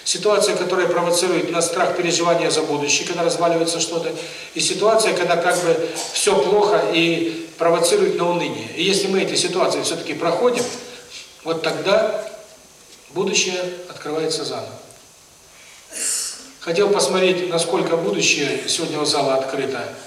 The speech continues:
но говорить не буду, чтобы за будущее не зацепились. Могу только сказать, что определенное улучшение присутствуют.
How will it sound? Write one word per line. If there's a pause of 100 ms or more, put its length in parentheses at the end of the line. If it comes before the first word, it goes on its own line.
(280)
но
говорить
не
буду, (1300)
чтобы
за
будущее
не
зацепились. (600)
Могу
только
сказать,
что (720)
определенное
улучшение (440)
присутствуют.